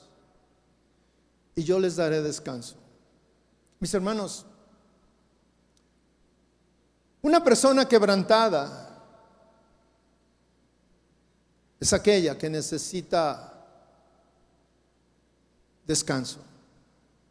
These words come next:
Una persona que está angustiada, que está en aflicción,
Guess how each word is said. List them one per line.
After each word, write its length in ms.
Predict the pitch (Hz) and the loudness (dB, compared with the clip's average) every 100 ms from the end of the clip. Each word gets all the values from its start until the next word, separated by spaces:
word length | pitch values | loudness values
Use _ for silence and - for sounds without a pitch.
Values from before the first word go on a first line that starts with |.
| _ _ _ _ _ _ _ _ - | _ _ _ _ _ _ _ _ 2
Una 160 | 190 262 | 8 8
persona 540 | 262 - 262 269 240 | 8 8 8 8 6
que 80 | 226 | 4
está 1080 | 190 240 233 233 226 190 - - - - - | 2 2 2 4 2 -2 -10 -20 -20 -20 -4
angustiada, 1800 | 202 190 - 262 285 277 277 269 - - - - - - _ _ _ _ - | -2 -2 2 4 6 4 2 -2 -16 -20 -20 -20 -20 -20 _ _ _ _ 0
que 60 | |
está 160 | 226 269 | 2 4
en 80 | 277 | 4
aflicción, 800 | 269 254 - - 285 294 311 | 2 2 -4 2 6 6 4